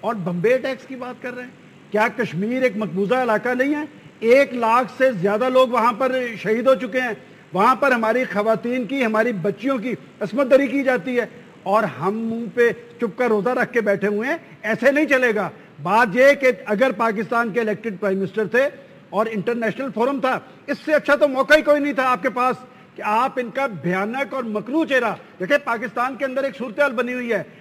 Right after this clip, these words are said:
पाकिस्तान के अंदर इत्तेहाद और यकजहती पहली दफा कायम हुई है कि पाकिस्तान के अंदर दहशतगर्दी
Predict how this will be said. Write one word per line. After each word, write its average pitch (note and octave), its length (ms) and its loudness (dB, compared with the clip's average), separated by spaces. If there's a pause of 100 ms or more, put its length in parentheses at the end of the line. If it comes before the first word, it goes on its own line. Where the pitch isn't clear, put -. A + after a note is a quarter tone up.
(140)
पाकिस्तान B3+ 580 -4
के C4+ 80 -2
अंदर C4 200 -2
इत्तेहाद A3 460 -2
और B3+ 160 -4
यकजहती A#3+ 380 -2
पहली C#4+ 240 2
दफा C4 260 2
कायम A#3 260 -4
हुई A#3 160 -6
है C#4 160 2 (280)
कि - 80 -8
पाकिस्तान A#3 640 -6
के B3 60 -6
अंदर C4 220 -4
दहशतगर्दी A#3 720 -6